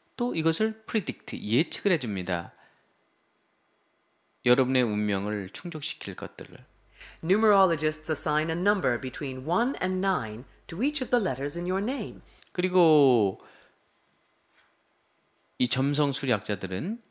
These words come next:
Speaker 1: 이 숫자를 일에서 구까지를 여러분의 이름에 있는 문자에도 assign, 하나하나 부과를 합니다.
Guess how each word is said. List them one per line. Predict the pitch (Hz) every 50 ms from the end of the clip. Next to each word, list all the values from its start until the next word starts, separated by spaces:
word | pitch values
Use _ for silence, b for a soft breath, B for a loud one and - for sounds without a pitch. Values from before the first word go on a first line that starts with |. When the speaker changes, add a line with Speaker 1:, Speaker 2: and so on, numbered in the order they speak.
| _ -
Speaker 1:
이 | - 175 202 214 220
숫자를 | - - - 190 - - 180 175 196 196 - -
일에서 | 127 123 120 135 127 - 139 127
구까지를 | - - 104 - - 110 101 98 107 117 147 151 131
여러분의 | 104 98 101 101 107 101 98 107 104 104 107 120 139 156 - -
이름에 | 131 135 139 139 165 160 160 151 147 139
있는 | 135 131 123 123 127 170 208 226 226 b b b b b b b b b b b _
문자에도 | - 117 143 175 196 196 190 - - 165 135 117 104 - 110 147 185 190 - _ _ _ _ _ _ _ _ _ -
assign, | 151 151 - - 170 143 110 98
하나하나 | 104 - - 185 202 196 185 180 180 180 175 -
부과를 | 135 120 113 117 107 107
합니다. | 101 92 90 90 85 85 87 85 85 85 -